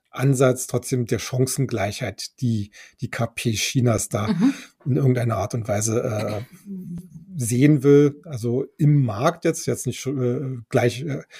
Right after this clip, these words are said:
Speaker 1: Chancengleichheit unbedingt, äh, in der Gesellschaft, aber, äh, es geht ja da, wie gesagt, immer auch um ideologische Fragen. Und, äh,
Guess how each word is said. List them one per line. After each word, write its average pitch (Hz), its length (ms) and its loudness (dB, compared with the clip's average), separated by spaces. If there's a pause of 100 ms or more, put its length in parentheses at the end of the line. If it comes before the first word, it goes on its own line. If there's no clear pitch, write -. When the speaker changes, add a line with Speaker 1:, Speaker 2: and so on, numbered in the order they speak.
(220)
Speaker 1:
Chancengleichheit 117 680 0
unbedingt, 117 640 0
äh, 113 180 -2 (400)
in 113 60 -6
der 123 100 2
Gesellschaft, 110 640 0
aber, 117 380 0 (360)
äh, 117 440 0 (280)
es - 140 -12
geht 127 160 0
ja 123 80 6
da, 110 200 2
wie 110 60 -4
gesagt, 104 320 -4
immer 123 200 2
auch - 300 -8
um 127 160 -2
ideologische 113 600 -4
Fragen. 131 460 -2 (440)
Und, 139 640 4
äh, 135 260 4